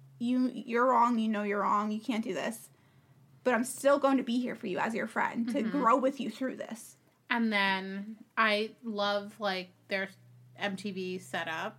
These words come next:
Speaker 2: So, like, she's telling that story and talking about how Chloe knows and, like,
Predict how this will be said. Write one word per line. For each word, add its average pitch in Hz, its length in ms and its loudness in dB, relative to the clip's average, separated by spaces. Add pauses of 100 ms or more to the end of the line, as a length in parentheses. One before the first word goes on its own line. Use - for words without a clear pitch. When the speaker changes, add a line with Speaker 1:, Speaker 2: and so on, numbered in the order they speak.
Speaker 2:
So, 208 340 -2
like, 180 380 -4
she's 226 340 -4
telling 220 320 2
that 175 240 -4
story 180 640 -8 (720)
and 196 180 -4
talking 202 300 0
about 196 180 2
how 196 160 2
Chloe 196 920 0
knows 185 720 0
and, 202 200 2
like, 175 340 -2